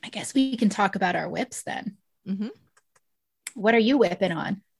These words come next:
Speaker 2: Eh, assorted things.
Speaker 1: <laughs>
Speaker 2: I have worked on these vanilla socks a bit in meetings still.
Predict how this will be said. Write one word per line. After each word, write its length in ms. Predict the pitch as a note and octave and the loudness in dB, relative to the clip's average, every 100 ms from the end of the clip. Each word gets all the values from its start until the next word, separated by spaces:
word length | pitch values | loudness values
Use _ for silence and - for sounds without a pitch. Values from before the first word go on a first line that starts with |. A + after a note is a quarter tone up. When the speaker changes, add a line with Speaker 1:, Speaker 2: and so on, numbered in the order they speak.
| _ | _
Speaker 2:
Eh, 300 | G3+ G#3+ G3+ G3 - _ _ _ _ _ _ - | -10 -6 -4 -6 -10 _ _ _ _ _ _ -10
assorted 520 | G3+ G3 G#3 E3 E3 | -2 0 2 0 -6
things. 560 | D#3 E3 F3+ F#3 - - _ | -8 -6 -6 -8 -12 -20 _
Speaker 1:
<laughs> 100 | - | 2
Speaker 2:
I 60 | |
have 880 | - F#3 F#4+ G#3 G#4 G#3 - - - _ _ - | 6 8 10 10 8 6 -4 -16 -20 _ _ -2
worked 340 | G3 G3 - | 2 2 2
on 160 | F#3+ F3+ | 2 2
these 300 | F3+ F3 - _ | -2 -6 -12 _
vanilla 380 | - F3 F3 F3 | -8 -6 -4 -6
socks 800 | F3+ A#3+ A#3 A#3+ - - - - - | -2 2 2 2 -8 -16 -16 -18 -12
a 100 | G#3+ | -8
bit 340 | G#3 G#3+ G#3 G3+ | -6 -4 -6 -6
in 200 | F3+ F3 | -8 -6
meetings 760 | F3 F#3+ F#3+ F#3 F#3+ - - - _ _ _ _ | -4 -4 -4 -4 -6 -8 -14 -16 _ _ _ _
still. 560 | - - F#3 F#3 F3+ | -20 -10 -6 -4 -6